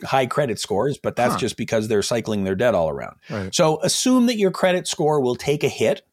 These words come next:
Speaker 1: when the bankruptcy is filed or a consumer proposal, same process. Once the bankruptcy is over and you've been discharged,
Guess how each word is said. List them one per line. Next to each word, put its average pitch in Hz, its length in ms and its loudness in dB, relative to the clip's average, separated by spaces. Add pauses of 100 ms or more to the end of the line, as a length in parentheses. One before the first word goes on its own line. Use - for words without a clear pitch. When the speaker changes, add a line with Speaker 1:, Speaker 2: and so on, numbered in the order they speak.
Speaker 1:
when 127 160 -2
the 120 80 2
bankruptcy 123 580 -2
is 104 120 -2
filed 107 520 2
or 120 220 2
a 123 40 -2
consumer 101 460 -2
proposal, 101 560 -4
same 113 260 -2
process. - 560 -4 (580)
Once 190 460 2
the 208 120 0
bankruptcy 180 840 0
is 131 200 -2
over 156 420 4
and 139 160 0
you've 131 180 0
been 117 220 2
discharged, 131 840 -2